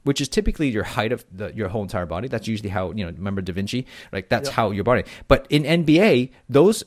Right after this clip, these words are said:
Speaker 1: they actually have a genetic, almost, not you, if you wanna call it a defect, where their arms are actually, arm span is actually slightly longer
Speaker 2: Longer,
Speaker 1: than their
Speaker 2: yes.
Speaker 1: body. So
Speaker 2: Yeah.
Speaker 1: therefore, they make it in the N B A. Like, that, it's just one of those genetic disposition, um, you know, that, that, that's
Speaker 2: Dispositions,
Speaker 1: yeah,
Speaker 2: yeah.
Speaker 1: dispositions, right?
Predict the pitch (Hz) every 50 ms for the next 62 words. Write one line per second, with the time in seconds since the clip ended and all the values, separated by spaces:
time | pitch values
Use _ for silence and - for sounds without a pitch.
0 | _ _ 117 127 147 175 170 175 180 - - - 147 139 135 135 147 123 117 117
1 | - 120 123 120 113 - - - 131 123 113 107 - - 147 127 85 - 98 101
2 | 92 - 101 - 104 104 92 - - 95 90 90 90 - 220 254 254 254 107 95
3 | - - 120 120 120 117 - - - - 135 139 - - 143 151 165 165 - 151
4 | 123 - - _ - 160 180 - - - - 104 92 - - 127 151 165 - 104
5 | 104 - - - - - - 120 110 - - 127 139 156 151 156 135 120 120 113
6 | 123 165 202 175 120 92 95 151 156 - 117 123 139 147 135 131 117 131 127 120
7 | 123 120 123 143 151 190 208 160 95 - - _ - - - - _ - - 151
8 | - 180 196 - - 165 165 196 196 175 123 107 127 131 165 147 - 147 151 156
9 | 160 165 165 175 233 - - 135 - - - - - 156 - - 185 - - 143
10 | 147 147 160 175 170 156 160 147 - - 139 131 123 120 - - 120 - - 139
11 | 143 - - - - 127 123 117 113 110 101 143 139 117 107 104 - _ _ -
12 | 120 113 - _ 120 107 - - 151 143 - - 143 135 131 131 - 131 117 101
13 | - - - 120 117 113 120 123 - 156 - - 80 82 101 143 -